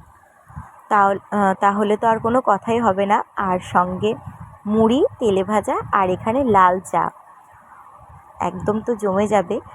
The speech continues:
তবে রোজ রোজ তো এমন তেলে ভাজা খাওয়া ভালো না, তবে আমার মতে বাইরের দোকানে কেনার চেয়ে কিন্তু বাড়িতে বানিয়ে খাওয়া অনেক ভালো। আর যা গরম পড়ছে, এই গরমে তেলে ভাজা বেশি না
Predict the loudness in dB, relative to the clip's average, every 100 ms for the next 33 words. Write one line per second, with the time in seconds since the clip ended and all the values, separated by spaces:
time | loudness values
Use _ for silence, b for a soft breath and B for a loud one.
0 | B -2 0 0 0 0 0 0 -4 -4
1 | 0 0 0 -2 0 0 0 -2 -4 0
2 | 2 2 2 2 2 2 0 -2 B B
3 | B B B -4 0 2 2 2 0 0
4 | -2 0 2 2 0 -8 -8 -4 -2 -2
5 | -2 -2 -2 -2 -4 -8 -6 -8 0 2
6 | 2 -2 0 0 -2 -6 -2 2 2 0
7 | -4 0 0 0 -2 -10 -20 -20 _ _
8 | _ -20 -20 -20 -20 B B B 0 2
9 | 2 2 2 4 2 0 0 -2 -2 -4
10 | -2 2 2 0 -4 -2 0 0 2 0
11 | 0 -4 -4 0